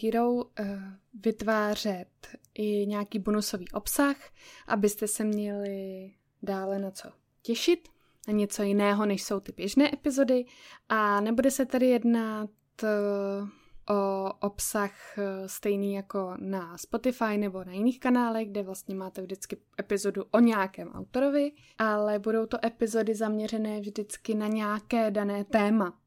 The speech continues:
Takže například, eh, jako ta dnešní, bude o spisovatelích, kteří byli zavražděni. Do budoucna mám v plánu například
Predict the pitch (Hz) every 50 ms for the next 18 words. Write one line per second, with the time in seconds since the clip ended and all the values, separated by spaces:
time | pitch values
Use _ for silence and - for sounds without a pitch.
0 | _ _ - 208 196 185 - - 220 208 202 196 - - - 202 202 - - 214
1 | 214 214 202 202 202 202 _ _ - - 214 208 202 202 202 202 202 - 202 -
2 | - 180 - - 185 202 202 - - - 294 294 285 285 277 277 285 - - _
3 | - - _ _ _ _ - 226 233 202 214 208 208 202 202 202 202 202 202 202
4 | _ _ _ _ _ _ _ - 202 - - - 220 202 - 254 226 220 214 -
5 | 214 202 208 208 202 - - _ - 202 196 202 196 196 - 196 190 190 185 180
6 | 180 _ _ _ _ - - 190 185 185 202 214 226 208 - - 214 202 196 190
7 | 180 185 _ _ _ _ _ _ _ _ - 196 240 233 240 262 269 240 247 -
8 | - 240 233 233 226 220 214 214 214 208 214 208 202 - - 226 214 208 208 208
9 | 208 208 196 - - 214 - - 202